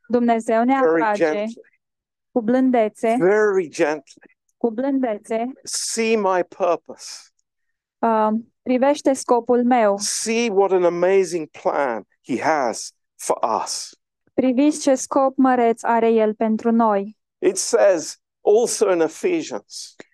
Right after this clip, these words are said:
Speaker 1: Tot în Efeseni,
Speaker 2: to the praise of the glory of his grace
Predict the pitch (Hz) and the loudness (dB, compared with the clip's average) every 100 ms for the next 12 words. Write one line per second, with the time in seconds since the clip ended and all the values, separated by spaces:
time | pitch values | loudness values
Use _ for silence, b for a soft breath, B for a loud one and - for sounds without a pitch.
0 | B - 262 277 262 247 240 226 - 214 | B -4 0 2 2 2 0 0 0 2
1 | 226 349 - _ _ 202 180 - - - | 2 0 -2 _ _ 0 2 0 -2 0
2 | 214 233 226 220 220 196 - - _ - | 2 4 4 4 2 -2 -6 -12 _ -2
3 | 180 165 165 123 165 185 208 202 196 175 | -2 0 -2 2 2 4 4 4 2 0
4 | B - 160 - 151 - 175 147 123 - | B -4 -4 -2 -4 0 0 2 -2 -8